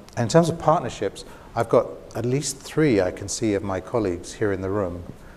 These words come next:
who have been at, all been at gain longer than I have, been there two and a half years. And they have all extensive experience in working with partnerships. When I, when I got to gain, I said, "How many businesses have we worked with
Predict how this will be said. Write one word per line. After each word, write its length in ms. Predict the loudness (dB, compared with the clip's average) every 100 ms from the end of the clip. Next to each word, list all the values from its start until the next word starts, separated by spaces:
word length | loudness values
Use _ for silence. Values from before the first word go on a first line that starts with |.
| -20 -4
who 180 | 0
have 220 | 0 0 2
been 140 | 2
at, 140 | 2
all 160 | 4 6
been 160 | 6 2
at 120 | 0
gain 320 | -2 0 0
longer 260 | 0 0 -2
than 140 | 0
I 160 | -4 -4
have, 240 | -6 -6 -10 -10
been 100 | -6
there 140 | -6 -6
two 200 | -6 -6
and 100 | -6
a 40 |
half 260 | -6 -8 -4
years. 400 | -4 -4 -10 -16 -18 -20 -18 -18 -10
And 140 | -4 0
they 100 | 2
have 140 | 6
all 200 | 6 6
extensive 680 | 4 -2 2 2 2 -2 -2
experience 720 | -4 -4 0 0 0 -6 -10
in 140 | -6
working 460 | -2 -2 -2 -10 -10 -14 -20 -20 -20 -8 -2
with 220 | -2 -2
partnerships. 640 | -2 -2 -4 -6 -6 -10 -4
When 140 | 0
I, 80 | 2
when 160 | 2 2
I 80 |
got 300 | 4 4 4
to 100 | -2
gain, 280 | -4 -4 -4
I 80 | -6
said, 220 | -4 -6
"How 200 | -4 -4
many 220 | -2 -2
businesses 520 | -2 -2 -2 -8 -10 -8
have 100 | -6
we 80 |
worked 360 | 0 0 0 -4
with 300 | -8 -8